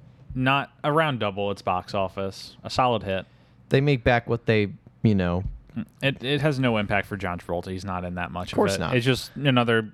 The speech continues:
Speaker 1: example of how he's top of his game at this point.
Speaker 2: Is it,
Speaker 1: Uh,
Speaker 2: it impacts Terrence Malick, though, I
Speaker 1: Yes,
Speaker 2: imagine.
Speaker 1: impacts Terrence Malick. He pretty much just, he gets blank check status after this, and he more or less can make whatever he wants.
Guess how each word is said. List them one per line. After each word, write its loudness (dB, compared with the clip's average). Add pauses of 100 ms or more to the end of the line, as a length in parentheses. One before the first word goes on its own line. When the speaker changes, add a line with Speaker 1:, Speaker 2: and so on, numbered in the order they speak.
Speaker 1:
example 2
of -2 (260)
how -6
he's -10 (220)
top -4
of -16
his -12
game -6
at -20
this -14
point. -10 (1600)
Speaker 2:
Is 0
it, 4
Speaker 1:
Uh, 4
Speaker 2:
it 0
impacts 0 (160)
Terrence 0
Malick, -2
though, -2
I -2
Speaker 1:
Yes, 0
Speaker 2:
imagine. 0
Speaker 1:
impacts 0
Terrence -4
Malick. 2
He -4 (160)
pretty 2
much -2
just, -4
he -2
gets -2
blank -6
check -8
status -10
after -12
this, -12
and -14
he -14
more -10
or -10
less -14
can -12
make -8
whatever -10
he -14
wants. -10